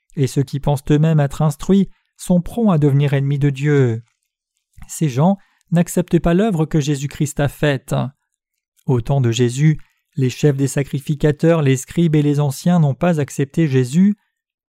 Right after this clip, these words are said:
Ceux qui n'ont pas de justice propre, comme les péagers et les prostituées,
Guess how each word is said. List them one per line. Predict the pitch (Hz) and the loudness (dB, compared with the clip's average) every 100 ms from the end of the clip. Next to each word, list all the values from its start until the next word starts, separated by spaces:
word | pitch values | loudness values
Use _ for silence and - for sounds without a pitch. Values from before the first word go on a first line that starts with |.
| - | -8
Ceux | 139 | -6
qui | 127 131 | -4 -4
n'ont | 117 | -4
pas | 110 127 | -2 0
de | 123 | 0
justice | 123 135 - 147 | -2 -6 -10 -12
propre, | - 175 175 - 175 - _ _ - | -2 0 2 2 0 -4 _ _ -4
comme | 139 123 | -2 0
les | 117 | 0
péagers | 113 135 135 131 156 | 0 2 2 2 0
et | |
les | 135 165 | 0 -2
prostituées, | 151 135 160 143 165 165 175 | -4 -4 -4 -4 2 4 4